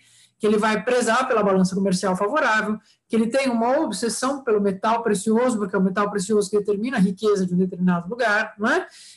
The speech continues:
Ah, ah, como ele tem que aumentar a exportação e diminuir a importação,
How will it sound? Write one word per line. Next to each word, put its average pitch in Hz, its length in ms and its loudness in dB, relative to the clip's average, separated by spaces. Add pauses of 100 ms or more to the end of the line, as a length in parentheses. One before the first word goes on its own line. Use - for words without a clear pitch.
Ah, 208 640 2 (160)
ah, 208 580 2 (380)
como 269 220 0
ele 233 120 0
tem 233 200 -2
que 220 400 2
aumentar 233 460 0
a 208 80 2
exportação 196 580 -2
e - 20 2
diminuir 233 440 0
a - 20 2
importação, 196 560 -4